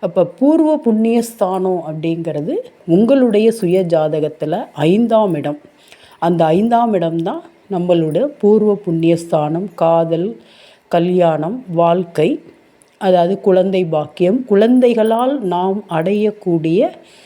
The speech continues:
செல்வங்கள், மரியாதை, மதிப்பு, கௌரவம் எல்லாமே இந்த பூர்வ புண்ணிய ஸ்தானத்துல இருக்குங்க. அதாவது பெற்றவர்கள் சம்பாதித்த சொத்தை நாம் அனுபவிக்கிறோம்.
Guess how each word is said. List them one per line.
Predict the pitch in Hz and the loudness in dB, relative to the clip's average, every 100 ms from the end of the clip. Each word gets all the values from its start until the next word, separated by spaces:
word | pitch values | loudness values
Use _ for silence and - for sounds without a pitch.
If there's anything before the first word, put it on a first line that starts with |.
| - | -20
செல்வங்கள், | - - 214 185 196 185 170 160 214 | -18 -6 0 0 0 0 -2 0 -2
மரியாதை, | 269 180 160 175 180 165 147 175 233 | -2 0 0 0 0 0 0 -4 -4
மதிப்பு, | 185 165 175 170 - 165 233 165 | -2 -2 -2 -6 -4 -2 -2 0
கௌரவம் | 165 160 170 160 139 156 294 - _ _ _ _ _ _ _ _ - - - | 0 0 0 -2 -2 -6 -8 -14 _ _ _ _ _ _ _ _ -20 -18 -10
எல்லாமே | 156 160 190 214 202 185 294 | 0 0 0 -2 -2 -2 -2
இந்த | 208 | -4
பூர்வ | 147 - 196 214 | -4 0 2 2
புண்ணிய | 196 170 156 156 151 | 0 -2 -2 -4 -4
ஸ்தானத்துல | 151 156 160 160 156 | -4 -4 -4 -2 -4
இருக்குங்க. | 151 165 147 151 320 - - - - - _ _ | -4 -4 -2 -4 -6 -10 -20 -20 -20 -20 _ _
அதாவது | 208 208 220 262 | -2 0 2 0
பெற்றவர்கள் | 262 233 233 330 320 302 269 269 277 - 185 - - | 0 -2 0 0 2 2 2 0 -2 -6 -8 -6 -2
சம்பாதித்த | 196 214 233 240 214 214 - 233 277 - | 0 0 2 2 0 -4 -4 -4 -4 -6
சொத்தை | - - 208 196 - 294 | -12 -2 -2 0 0 0
நாம் | 233 208 247 | 0 -2 -4
அனுபவிக்கிறோம். | 180 170 180 175 151 - 143 | 0 2 4 2 0 -2 -6